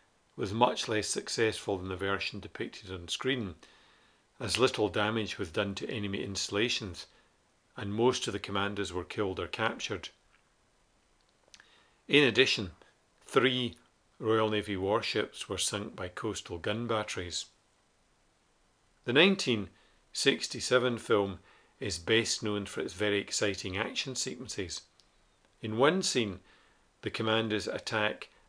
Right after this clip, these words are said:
a German gun emplacement and use a flamethrower to torch the occupants, an idea which reappears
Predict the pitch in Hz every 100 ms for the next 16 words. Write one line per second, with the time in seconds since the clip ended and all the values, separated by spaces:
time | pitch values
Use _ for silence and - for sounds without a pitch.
0 | - 92 104 107 104 95 92 - 127 143
1 | - 110 98 - 98 - _ _ _ _
2 | _ 110 104 104 120 117 - - - 117
3 | 123 123 113 101 90 - - - 107 -
4 | - 101 - - - 104 95 - - -
5 | _ _ _ _ _ _ _ - 110 123
6 | 139 127 104 107 101 95 - - 104 104
7 | 95 - 104 98 90 -